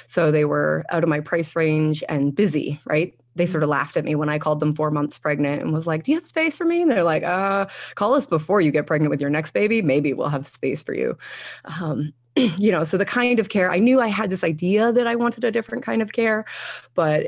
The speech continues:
Speaker 1: it, it wasn't available to me at that time in the way that I wanted.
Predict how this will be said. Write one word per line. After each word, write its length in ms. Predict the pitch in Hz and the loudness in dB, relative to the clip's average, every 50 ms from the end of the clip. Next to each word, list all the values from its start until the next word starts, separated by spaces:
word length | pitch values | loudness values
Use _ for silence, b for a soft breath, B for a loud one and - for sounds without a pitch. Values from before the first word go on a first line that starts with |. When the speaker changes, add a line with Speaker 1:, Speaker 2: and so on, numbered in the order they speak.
| - | -2
Speaker 1:
it, 160 | - 92 - - _ | -2 -2 -4 -2 _
it 100 | - 190 | 0 0
wasn't 420 | 156 165 185 190 180 170 151 - - _ _ _ - | 2 2 0 2 2 0 -2 -2 -6 _ _ _ -4
available 520 | 185 151 160 151 151 151 147 143 147 147 | -2 0 2 2 4 2 2 0 -2 -2
to 160 | 151 - - | -2 -2 0
me 260 | 147 143 143 139 - - | 0 0 0 -2 -4 -4
at 120 | 147 151 | -6 -6
that 200 | 156 143 131 - | -4 -6 -6 -8
time 320 | - - 147 143 143 147 147 | -8 -6 -4 -2 0 0 0
in 100 | 147 147 | 0 -2
the 60 | 143 | -2
way 160 | 147 143 143 | -4 -4 -4
that 120 | 139 143 143 | -4 -4 -6
I 100 | 143 143 | -4 -4
wanted. 440 | 147 143 143 147 151 151 139 139 | -4 -2 -2 -2 -2 -2 -4 -4